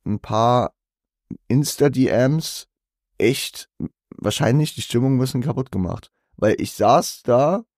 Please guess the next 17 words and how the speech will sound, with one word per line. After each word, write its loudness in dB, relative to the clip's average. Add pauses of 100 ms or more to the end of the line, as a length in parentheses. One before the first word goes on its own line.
(240)
bei -4
jedem 0
Tor 4
und 0
dann 0
auch -2
als 0
vorbei 2
war, 0 (1400)
im 4
Zwiespalt. -2 (1040)
Ein -2
bisschen 2
Kontext 2
muss 2
ich -4
geben, 2